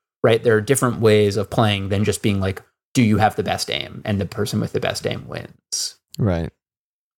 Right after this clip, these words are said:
Speaker 2: Yeah, no, and that's, that's a great job by them
Speaker 1: Right.
Speaker 2: to make it, you know, to not try and be those games. You know, like, Unreal Tournament sold a million copies, says Google.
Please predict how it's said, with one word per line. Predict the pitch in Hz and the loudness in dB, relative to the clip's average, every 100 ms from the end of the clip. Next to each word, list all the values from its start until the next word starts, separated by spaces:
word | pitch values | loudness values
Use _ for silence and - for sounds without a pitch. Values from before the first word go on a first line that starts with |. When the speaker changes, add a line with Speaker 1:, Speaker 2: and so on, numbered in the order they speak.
| _ | _
Speaker 2:
Yeah, | 131 135 113 | 2 2 2
no, | 120 110 | 0 0
and | 104 107 | -2 -2
that's, | 107 - - - _ | -4 -4 -8 -10 _
that's | 107 110 107 | -2 0 -2
a | |
great | - 110 101 | -2 0 0
job | - 98 95 98 | 0 0 0 -2
by | 98 92 | -4 -2
them | 101 101 - _ _ _ - | -2 -4 -12 _ _ _ -6
Speaker 1:
Right. | 60 | 0
Speaker 2:
to | |
make | 104 95 95 | 0 0 0
it, | 95 - | -2 -2
you | 104 | -2
know, | 104 101 85 - - | 0 0 -2 -10 -2
to | 117 | 0
not | 107 110 113 - | 0 0 -2 -4
try | - 110 98 | -4 -2 -2
and | 98 95 | -4 -4
be | 92 | -4
those | 92 90 90 - | 0 0 0 -4
games. | 92 87 90 120 - - _ _ _ 110 | -4 -4 -8 -8 -8 -10 _ _ _ 0
You | |
know, | 113 | 0
like, | 110 101 _ _ _ _ - | 0 -4 _ _ _ _ 0
Unreal | 127 135 123 | 2 2 0
Tournament | 131 135 139 120 110 104 - _ _ _ _ _ _ _ _ _ | 0 0 0 0 0 -4 -12 _ _ _ _ _ _ _ _ _
sold | - 117 110 | 0 2 2
a | 104 | 0
million | 101 107 104 104 98 | -2 0 0 0 -2
copies, | 107 104 101 57 - - 135 123 | -2 -2 -2 -8 -10 -12 -12 -10
says | - 98 92 | -2 -2 -2
Google. | 131 85 71 - 117 | -4 -6 -4 -8 -10